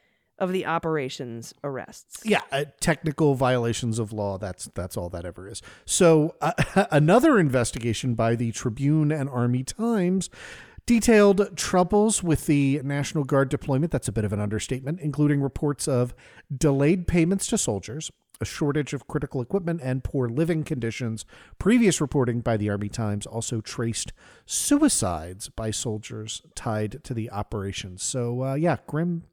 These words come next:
Speaker 2: grim stuff.
Speaker 1: Ugh. All right. So what is, uh, now the Department of Justice is investigating. What are they looking for here? This is a civil rights thing, right?
Speaker 2: Yeah. So in an in-, internal email,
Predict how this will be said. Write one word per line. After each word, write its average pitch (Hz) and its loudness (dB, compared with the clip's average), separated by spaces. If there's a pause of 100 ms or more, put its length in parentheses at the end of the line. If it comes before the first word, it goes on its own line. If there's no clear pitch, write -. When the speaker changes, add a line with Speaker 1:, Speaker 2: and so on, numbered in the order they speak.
Speaker 2:
grim 143 -4
stuff. - -10 (540)
Speaker 1:
Ugh. 190 -4 (140)
All 196 -4
right. 202 -6
So 240 -6
what 254 0
is, 330 -2
uh, 208 -2
now 208 -2
the 277 -4
Department 220 -4
of 190 -4
Justice 160 -6
is 139 -14
investigating. 123 -10
What 247 -2
are 320 -6
they 359 -2
looking 220 -4
for 151 -2
here? 127 -6
This 202 -4
is - -8
a 311 -2
civil 214 -2
rights 226 -4
thing, 117 -8
right? 160 -4
Speaker 2:
Yeah. 175 4
So 175 2
in 175 2
an 165 4
in-, 170 2
internal 226 2
email, 117 0